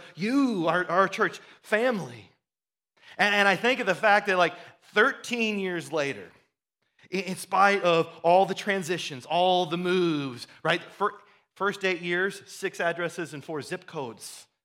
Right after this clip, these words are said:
We lost a few people along the way. There's like, "Where are you meeting this week?" I don't know.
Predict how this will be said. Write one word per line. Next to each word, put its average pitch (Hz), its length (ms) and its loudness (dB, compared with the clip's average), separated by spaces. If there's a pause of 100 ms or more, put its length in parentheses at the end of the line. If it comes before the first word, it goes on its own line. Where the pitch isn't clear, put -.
(140)
We 151 80 -12
lost 208 300 -4
a 190 40 -10
few 190 140 -10
people 180 260 -6
along 165 200 0
the 151 60 -6
way. 160 180 0
There's 151 140 -4
like, 170 180 -4
"Where 233 80 -6
are 277 40 -4
you 277 120 -4
meeting 277 240 -8
this 156 160 -6
week?" 139 180 -8
I 254 120 -6
don't 277 160 -6
know. 330 460 -4